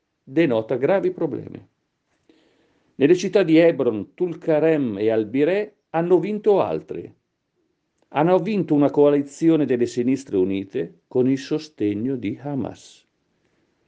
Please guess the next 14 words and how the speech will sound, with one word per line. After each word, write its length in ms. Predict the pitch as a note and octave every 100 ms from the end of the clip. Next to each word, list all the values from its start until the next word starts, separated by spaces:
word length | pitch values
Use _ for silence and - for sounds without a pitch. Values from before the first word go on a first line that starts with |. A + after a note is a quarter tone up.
| _ _ -
Una 260 | C#3+ D3+ D3+
novità 460 | C#3+ C#3 C#3 D3+
nel 180 | B2+ A2
suo 280 | - G#2+ F#2+
genere, 640 | F2 F2+ E2+ F#2+ D3+ D#3+ _ _ _ _ _ _
visto 640 | A2 A2 D#3 F#3+ - A2+
le 120 | G2+
diverse 540 | G2 A#2+ E3+ C#3+ - G#2+
alleanze 840 | A#2+ F#3+ C#3+ F2+ E2 - F#2+ - _ _ _
del 300 | _ G#2 F#2
passato. 640 | - E2+ - E2 D2+ - - _ _ _ _ _ _ _ _ _ _ _ _ _ _ _ _ _ _ _ _ _ _ _ _ _ _ _ _ _ _ _ _
Un 140 | D3 D#3+
risultato 460 | D#3 E3 G3+ G3
clamoroso 800 | - D#3 C3+ D3+ D#3 F2+ E2+ E2